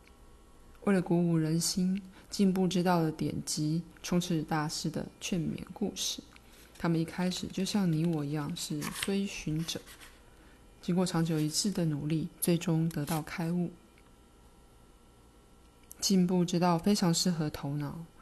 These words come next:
因为头脑不喜欢不确定感，想要确切知道你被引向何方，如何到达那里。同时，它也吸引喜爱努力的自我。自我，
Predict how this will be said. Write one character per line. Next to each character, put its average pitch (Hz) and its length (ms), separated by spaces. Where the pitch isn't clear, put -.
因 170 120
为 170 80
头 165 200
脑 156 180
不 175 100
喜 180 140
欢 165 260
不 160 120
确 214 180
定 190 180
感， 156 200
想 170 200
要 175 120
确 180 240
切 180 260
知 190 160
道 190 300
你 151 100
被 165 260
引 139 140
向 170 300
何 151 240
方， 170 320
如 160 100
何 156 280
到 180 160
达 151 180
那 170 220
里。 - 160
同 165 240
时， 156 540
它 - 160
也 160 140
吸 180 260
引 165 220
喜 - 340
爱 196 220
努 147 280
力 180 160
的 160 220
自 180 280
我。 - 240
自 - 220
我， 151 320